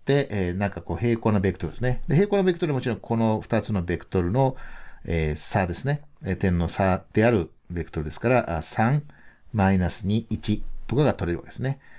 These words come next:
はい。もちろんこの三、マイナス二、一でも三十、マイナス二十、十でも何でもいいわけですけども、まあ、ゼロでなければいいので、えー、一つ取れると。そうすると、お、L状の点はすべてこの一、一、二を通って、え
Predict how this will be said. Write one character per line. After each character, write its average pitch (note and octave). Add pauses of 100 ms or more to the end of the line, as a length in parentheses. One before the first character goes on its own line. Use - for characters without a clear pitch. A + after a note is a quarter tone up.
(340)
は -
い。 - (100)
も E3
ち E3+
ろ F#3+
ん -
こ E3+
の D3
三、 C#3+
マ D3
イ C3+
ナ A2
ス A2
二、 A2
一 F#2+
で A2
も F#2+
三 G#2
十、 F2+
マ F#2+
イ -
ナ G2
ス -
二 F#2+
十、 F2
十 F#2
で E2+
も E2
何 F#2
で F2+
も F2
い F2
い E2
わ D#2
け -
で D#2
す -
け -
ど E2+
も、 C3
ま B2
あ、 G#2+
ゼ B2
ロ A2+
で F2+
な F#2
け F#2
れ A2
ば C3+
い F#2+
い -
の C#2+
で、 A#2+ (380)
え F2+
ー、 -
一 E3+
つ -
取 -
れ C#2+
る -
と。 - (760)
そ -
う E3
す E3
る F3
と、 F#3
お、 A2
L A2
状 G#2+
の G2
点 G2
は G#2+
す A2
べ G2
て F#2+
こ F#2
の F#2
一、 F2+
一、 C3
二 G2+
を F#2
通 -
っ -
て、 -
え E2+